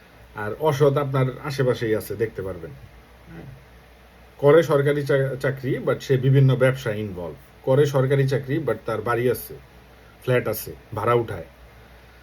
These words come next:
আমি আজকে সকালবেলা একটা প-, ইয়া দেখলাম, এসব ব্লগার মগার তো আইসা পড়ে, মানে না দেখতে চাইলেও আইসা পড়ে। মধ্যবয়স্ক এক মহিলা,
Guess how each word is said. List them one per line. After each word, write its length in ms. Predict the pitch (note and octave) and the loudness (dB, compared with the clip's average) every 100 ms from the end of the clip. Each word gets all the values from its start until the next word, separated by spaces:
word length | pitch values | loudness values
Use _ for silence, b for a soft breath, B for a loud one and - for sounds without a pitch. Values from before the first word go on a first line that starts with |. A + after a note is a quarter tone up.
| - | -14
আমি 360 | A2+ B2+ D3 D3+ | 0 4 4 4
আজকে 300 | C#3+ C3+ D#3+ | 0 -2 -2
সকালবেলা 500 | C#3 E3+ D3+ D3+ E3 | 0 0 2 4 4
একটা 500 | C#3 D#3 D#3+ C#3 C#3 B2+ C3 - | 2 2 2 0 -4 -10 -12 -2
প-, 240 | B2+ B2+ C3 | 2 2 2
ইয়া 180 | C#3 D3 | 4 4
দেখলাম, 400 | D3+ C3+ C3+ C#3+ - - - - | 4 4 2 -2 -10 -20 -20 -12
এসব 140 | - | -8
ব্লগার 500 | F#2 A2+ A#2 B2 D3 | -6 -2 0 2 2
মগার 280 | D3+ D3+ D3+ C#3 | 0 2 2 2
তো 60 | |
আইসা 300 | D3 C#3+ C3+ | 2 4 2
পড়ে, 280 | A2+ G#2+ F2+ - | 2 0 -2 -6
মানে 180 | A2 A2 | -6 -4
না 180 | A2 B2+ | -2 2
দেখতে 280 | C#3+ C#3 C#3 | 2 2 -2
চাইলেও 240 | C#3 C3 | 0 0
আইসা 240 | C3 A2+ A#2 | 0 -2 -2
পড়ে। 200 | G#2+ G#2+ | -2 -4
মধ্যবয়স্ক 560 | A#2+ A2 A#2 A#2+ A2+ | -4 -2 0 0 0
এক 100 | B2 A2 | -4 -4
মহিলা, 420 | A#2 A#2 G#2+ | -4 -4 -4